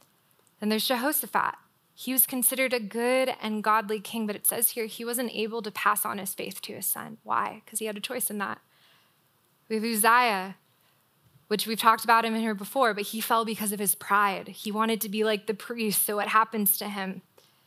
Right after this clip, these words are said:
He becomes pretty much isolated from his kingdom. And then there's Jotham.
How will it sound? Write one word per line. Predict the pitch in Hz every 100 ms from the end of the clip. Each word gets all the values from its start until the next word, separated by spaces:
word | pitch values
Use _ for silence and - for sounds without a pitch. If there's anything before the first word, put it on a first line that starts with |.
| _ _ _
He | - 226
becomes | 214 220 226 202
pretty | - - 247 262
much | 220 196 -
isolated | 208 233 - 226 202 196
from | 202 196
his | 196
kingdom. | - 196 190 - 208 196 _ _ _ _ _ _ _ _ _ _ _ _ _ _ -
And | 202
then | 202
there's | 208 226 196
Jotham. | 208 302 - 226 - 196